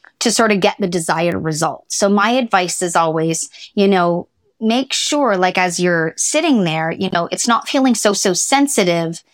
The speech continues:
that the individual who's turned it on for you is saying, "Oh, well, like, you're only at forty percent," because we don't have good data that six sessions at forty percent are helpful, right?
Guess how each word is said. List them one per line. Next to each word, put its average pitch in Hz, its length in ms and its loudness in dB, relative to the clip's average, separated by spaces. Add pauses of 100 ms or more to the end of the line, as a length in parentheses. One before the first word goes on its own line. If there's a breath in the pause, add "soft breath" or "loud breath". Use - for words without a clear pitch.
(200 soft breath)
that 190 160 0
the 202 100 0
individual 202 760 2
who's 180 220 -2
turned 220 280 2
it 180 60 2
on 240 240 4
for 226 100 0
you 175 160 2
is 165 120 -2
saying, 180 240 -2
"Oh, 233 180 2
well, 190 240 2
like, 185 200 0
you're 185 140 0
only 226 260 2
at 180 160 -2
forty 190 260 -2
percent," 170 440 -2 (400 soft breath)
because 233 320 0
we 240 80 2
don't 254 300 0
have 254 320 -2
good 185 260 2
data 226 480 2
that 170 160 -4
six - 260 -4
sessions 180 380 0
at - 160 -6
forty 269 260 2
percent 165 400 -2
are 143 100 -4
helpful, - 460 -8 (240)
right? 180 400 0